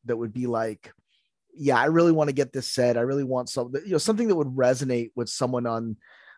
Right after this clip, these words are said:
in that municipal services side? 'Cause it's not a world that I'm from, so I don't know how to ask the questions that resolve their pain points. But, like, if the parks department wants to set up E V charging for their new electric, you know, uh, electric Ranger,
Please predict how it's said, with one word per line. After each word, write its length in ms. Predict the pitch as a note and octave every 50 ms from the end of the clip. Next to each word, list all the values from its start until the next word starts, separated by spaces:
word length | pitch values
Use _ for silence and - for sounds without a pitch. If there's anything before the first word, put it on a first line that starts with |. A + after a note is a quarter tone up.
| _ -
in 120 | C#3+ C3+
that 140 | C3+ B2+ B2+
municipal 460 | B2+ B2+ B2+ C3 C3 B2 - B2 A#2
services 500 | A2 - - A#2 A2 A2+ A2+ - G#2+ G2
side? 240 | - A2 G2 G2 -
'Cause 140 | - C#3 G3
it's 260 | A#3+ C4+ G3+ - F#3+
not 160 | A3+ A3+ A#3
a 60 | G3+
world 300 | E3 D#3 E3 E3+ E3 D3
that 100 | C#3+ C#3
I'm 120 | B2 A#2+ A#2
from, 440 | - - - D#3 D#3 B2+ G2+ F#2+ G2+
so 120 | - B2
I 60 | B2
don't 140 | C3 C#3 C#3
know 100 | C3+ B2+
how 120 | B2+ C3+
to 140 | C3 A#2 -
ask 280 | A2+ A#2+ B2+ B2+ - - _ _ _ _ _ _ _ _ _ _ -
the 120 | - C3
questions 600 | A2 - - C3+ B2 B2+ - - - A#2+ A#2 A2+
that 80 | A2 A#2
resolve 520 | G#2+ A2 A2+ A2 F#2+ A2+ A2+ A#2 A#2 A2
their 160 | A2+ A#2 A2+ G#2+
pain 300 | - B2+ B2 A#2 A#2+ A2+
points. 340 | G#2 G#2+ E2+ F2+ F2+ -
But, 140 | - - A#2
like, 140 | A#2 B2 A2+
if 100 | A#2 G#2+
the 80 | - A2+
parks 300 | - - D#3 E3+ D#3 -
department 420 | B2+ - D3 C#3 C#3 C3+ C3+ B2+
wants 280 | B2 B2+ B2+ B2 - -
to 300 | - B2+ A#2+ A2+ A2 A2 - _ _ _ _ _ _ _ -
set 180 | - - D3
up 140 | C#3 C#3 -
E 160 | C3 C#3+ C#3
V 160 | C3+ C3+ C3+ C3
charging 540 | - - C3+ B2+ C3 B2+ B2 B2 A#2+ A#2+
for 100 | G#2 -
their 180 | B2 B2 B2+ B2
new 380 | B2+ C3 C#3 C#3 C#3 C3+ C3 B2+
electric, 560 | B2 B2+ C3 B2+ - - - B2+ A#2 G#2+ - _ _
you 140 | - D#3 C3+
know, 340 | B2 A2+ A2 A2+ A2+ A#2 A#2+
uh, 200 | A#2+ B2+ B2 A#2+
electric 380 | A2+ B2 C3 B2+ - - A2 -
Ranger, 520 | - A#2+ B2 B2 C3+ B2+ A#2 A2+ A2 G#2+